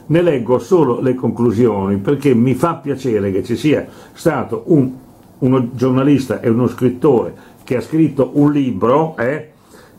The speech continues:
questo qui che si chiama Scianca di cognome, e la conclusione è veramente molto importante. C'è una tendenza di carattere generale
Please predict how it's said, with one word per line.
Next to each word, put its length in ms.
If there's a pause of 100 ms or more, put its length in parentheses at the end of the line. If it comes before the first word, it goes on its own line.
questo 320
qui 280
che 140
si 120
chiama 260
Scianca 520
di 120
cognome, 800 (240)
e 120
la 120
conclusione 920
è 280
veramente 540
molto 260
importante. 680
C'è 140
una 200
tendenza 560
di 80
carattere 480
generale 720